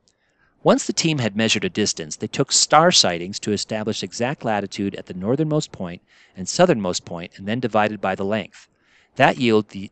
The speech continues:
yielded the exact distance of one degree of latitude at the equator.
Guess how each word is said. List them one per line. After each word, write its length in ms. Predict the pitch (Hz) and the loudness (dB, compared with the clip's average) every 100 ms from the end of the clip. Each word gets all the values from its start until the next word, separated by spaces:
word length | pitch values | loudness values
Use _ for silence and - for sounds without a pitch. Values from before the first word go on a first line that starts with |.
| _ | _
yielded 540 | - 147 196 104 87 101 | -4 4 6 4 -4 -6
the 160 | 104 | -8
exact 500 | 95 - 113 135 - | -6 -2 0 2 0
distance 360 | - 110 110 110 | -4 -2 -2 -4
of 160 | 98 90 | -6 -4
one 200 | 117 139 | -4 -2
degree 280 | 113 104 | -2 -2
of 100 | 104 | -4
latitude 460 | 101 107 95 - 95 | -2 -4 -4 -8 -8
at 160 | 90 _ | -10 _
the 120 | 92 | -16
equator. 480 | - - 101 73 | -10 -6 -6 -6